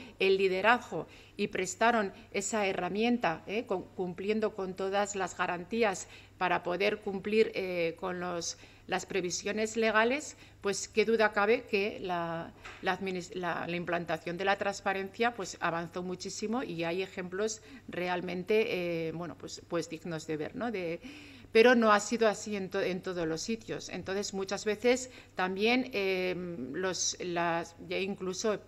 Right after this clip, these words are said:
mm, entidades pequeñas e intermedias han tenido que buscar soluciones, eh, tecnológicas recurriendo, pues, a, a soluciones externas, empresas privadas.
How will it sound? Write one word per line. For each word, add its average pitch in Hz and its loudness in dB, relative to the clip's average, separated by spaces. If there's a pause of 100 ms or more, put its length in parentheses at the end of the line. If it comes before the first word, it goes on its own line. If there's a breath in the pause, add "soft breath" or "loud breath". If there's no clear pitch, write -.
mm, 175 -10
entidades 175 -4
pequeñas 202 -4
e 220 0
intermedias 196 -4
han 190 -6
tenido 196 -4
que - -4
buscar 190 -6 (180 loud breath)
soluciones, 196 -4 (300 loud breath)
eh, 190 -4
tecnológicas 196 0
recurriendo, 190 -4
pues, 381 -6
a, 165 -2
a 175 -2
soluciones 175 -6
externas, 208 -4
empresas 175 -8
privadas. 208 -2